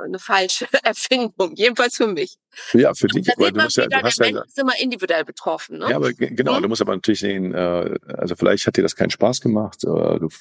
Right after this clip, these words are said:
Speaker 2: hast kein-, keine Lust gehabt, da
Speaker 1: Traumatisches
Speaker 2: wirklich
Speaker 1: Erlebnis.
Speaker 2: Ja, gut, aber weißt du, traumatische Erlebnisse werden Menschen immer haben und du musst aber gelernt dabei, auch mit Niederlagen umzugehen. Und wir können ja nicht so tun, als sind wir immer
Speaker 1: Genau.
Speaker 2: nur alle,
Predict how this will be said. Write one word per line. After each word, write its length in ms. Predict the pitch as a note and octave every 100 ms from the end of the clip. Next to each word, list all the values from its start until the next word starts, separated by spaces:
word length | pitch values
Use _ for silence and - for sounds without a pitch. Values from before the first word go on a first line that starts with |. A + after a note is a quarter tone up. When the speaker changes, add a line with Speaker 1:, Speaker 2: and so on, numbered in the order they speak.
| - -
Speaker 2:
hast 160 | - -
kein-, 520 | - F2 F2+ F#2+ -
keine 220 | - E2+ F2
Lust 180 | G#2 -
gehabt, 300 | E2+ E2+ F2
da 120 | D#2+
Speaker 1:
Traumatisches 720 | - G#3 A3 A#3 A#3 A3+ G3
Speaker 2:
wirklich 380 | F#3 F#3+ F3+ -
Speaker 1:
Erlebnis. 340 | D3+ - _ _ _ _ G2+
Speaker 2:
Ja, 160 | A#2
gut, 220 | B2 B2
aber 120 | G#2+ G2+
weißt 120 | A2
du, 180 | A2+ -
traumatische 420 | - F#2 G2 A2+ G#2
Erlebnisse 360 | G#2 A#2 G2+
werden 140 | G2 F#2+
Menschen 240 | G2 -
immer 240 | A#2 A#2
haben 220 | F2 F2+ G2
und 100 | F2
du 80 |
musst 160 | F2+ F#2+
aber 160 | F#2 E2+
gelernt 340 | D#2+ E2+ G#2
dabei, 160 | G2 G#2
auch 100 | G2
mit 100 | F#2+
Niederlagen 460 | A2+ A2 E2 D#2 D#2+
umzugehen. 520 | D#2 - D#2+ - - - - -
Und 100 | -
wir 80 | -
können 220 | - A2+
ja 60 |
nicht 120 | G#2 -
so 120 | -
tun, 340 | - G#2 B2
als 180 | F#2 F2+
sind 140 | G#2
wir 60 | G#2
immer 160 | G2 G2
Speaker 1:
Genau. 140 | G2
Speaker 2:
nur 60 | -
alle, 220 | G2 F#2